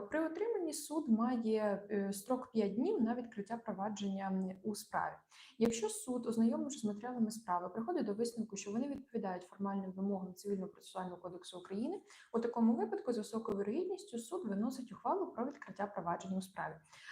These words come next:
У даній ухвалі суд вже зазначає, чи з викликом, чи без виклику сторін буде розглядатися справа, та на, е, який день і час призначено судове засідання.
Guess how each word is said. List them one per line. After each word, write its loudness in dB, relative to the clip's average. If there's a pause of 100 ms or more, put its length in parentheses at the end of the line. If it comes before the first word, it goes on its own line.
(140)
У 2
даній 2
ухвалі 2
суд -4
вже -2
зазначає, 2 (880)
чи 6
з 2
викликом, 4
чи 0
без 2
виклику -2
сторін 0
буде 2
розглядатися -2
справа, 0 (300)
та 4
на, 4
е, 2
який -2
день 2
і -2
час -2
призначено -4
судове -8
засідання. -10